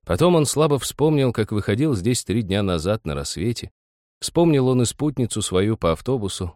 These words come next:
и как у нее дрожали губы и рука, когда она прикуривала. «Что это было с ней?» — пробормотал он и вдруг затаил дыхание. Лицо и грудь его покрылись колючим жаром.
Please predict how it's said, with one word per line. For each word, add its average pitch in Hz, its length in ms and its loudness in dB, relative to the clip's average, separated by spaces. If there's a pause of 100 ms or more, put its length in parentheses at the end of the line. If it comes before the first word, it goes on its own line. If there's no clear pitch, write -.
(100)
и 76 120 -4
как 107 220 0
у 104 40 2
нее 101 180 2
дрожали 90 480 0
губы 92 400 0
и 78 60 0
рука, 101 420 -4 (200)
когда 80 360 -2
она 87 160 -2
прикуривала. 64 720 -10 (680)
«Что - 180 -2
это 87 180 0
было 85 240 -4
с - 140 -8
ней?» — - 200 -16 (240)
пробормотал 95 640 2
он 117 240 2
и 98 120 0
вдруг 95 280 -2
затаил 87 380 0
дыхание. 80 540 -6 (480)
Лицо 107 360 2
и 120 80 4
грудь 117 280 0
его 104 160 2
покрылись 104 520 0
колючим 101 480 0
жаром. 90 460 0